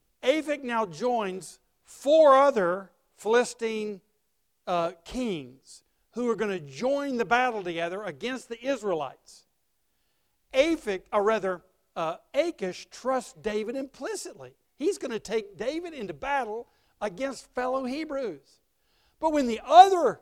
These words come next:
kings and commanders of their forces see Achish's troops coming up with Jews in it, he says, "What are you doing? We're getting ready to fight the Jews and you bring Jews over here?"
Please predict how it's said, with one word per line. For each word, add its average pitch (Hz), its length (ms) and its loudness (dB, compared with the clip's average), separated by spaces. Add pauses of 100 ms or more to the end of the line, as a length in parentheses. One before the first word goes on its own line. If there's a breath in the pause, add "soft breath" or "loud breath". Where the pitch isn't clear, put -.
kings 180 500 -6
and 170 180 -10
commanders 190 600 -6
of 156 100 -8
their 156 160 -8
forces 226 600 -6 (540)
see 262 680 -6 (340)
Achish's 285 560 2
troops - 260 -10
coming 202 280 -4
up 196 180 -4
with 180 260 -2 (460)
Jews 381 400 0
in 151 160 -8
it, 170 240 -16 (640)
he 415 160 -8
says, 453 240 0
"What 480 180 2
are 480 40 -4 (100)
you 427 100 -6
doing? 508 400 6
We're 254 120 -6
getting 330 180 -4
ready 311 140 -2
to 269 100 -6
fight 349 360 0
the 311 80 -10
Jews 330 300 -4
and 294 80 -6
you 311 80 -6
bring 320 280 -6
Jews 285 280 -8
over 320 120 -10
here?" 330 300 -10